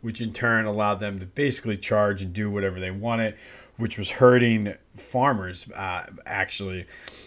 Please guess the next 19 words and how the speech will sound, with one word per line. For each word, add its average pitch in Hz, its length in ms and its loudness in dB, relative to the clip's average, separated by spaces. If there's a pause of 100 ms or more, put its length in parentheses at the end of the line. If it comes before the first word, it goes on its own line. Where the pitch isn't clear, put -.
(260)
So 104 400 2
once 117 380 -2
the 127 60 -4
government 110 380 2
stepped - 320 0
in, 117 480 4
began 107 480 -2
regulating, 113 680 2
this 98 180 -8
is 101 60 -10
the 98 60 -8
first - 720 -2
government 107 460 -2
attempt 98 480 -8
to 113 100 -6
regulate 101 540 0
business 101 460 -6
in 95 180 -10
general. 113 500 -2